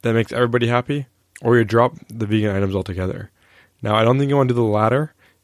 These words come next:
You wanna appeal to those vegan customers, but you don't wanna lose your existing ones. So I think plant-based is perfect. Now, there's still a lot of ways in your marketing that you can use vegan. Like, if you're targeting, if people are looking for vegan items,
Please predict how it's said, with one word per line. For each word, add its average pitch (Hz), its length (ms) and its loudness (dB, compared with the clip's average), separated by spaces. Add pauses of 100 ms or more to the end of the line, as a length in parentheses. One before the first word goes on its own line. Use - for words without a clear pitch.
You 113 160 -2
wanna 135 160 4
appeal 120 280 0
to 113 80 -2
those 98 180 2
vegan 98 260 -2
customers, 104 420 -4
but 147 140 0
you 151 60 0
don't 190 140 0
wanna 190 180 2
lose 185 140 0
your 165 100 0
existing 143 340 -2
ones. - 240 -12 (260)
So 123 140 -2
I - 20 4
think 190 180 0
plant-based 127 720 2 (340)
is 104 280 -2
perfect. - 640 -10 (840)
Now, 120 100 4
there's 120 180 4
still 160 140 2
a 143 100 6
lot 135 100 6
of 104 100 -2
ways 120 400 4
in 117 160 0
your 104 120 2
marketing 104 460 0
that 101 100 -2
you 98 80 -2
can 98 160 -4
use 107 520 2 (380)
vegan. 90 760 -2 (340)
Like, 104 200 -4
if 98 40 -4
you're 107 100 0
targeting, 113 540 0 (280)
if 131 100 -16
people 127 240 0
are 104 60 4
looking 110 420 0 (300)
for 107 240 -2
vegan 104 400 0
items, 98 460 0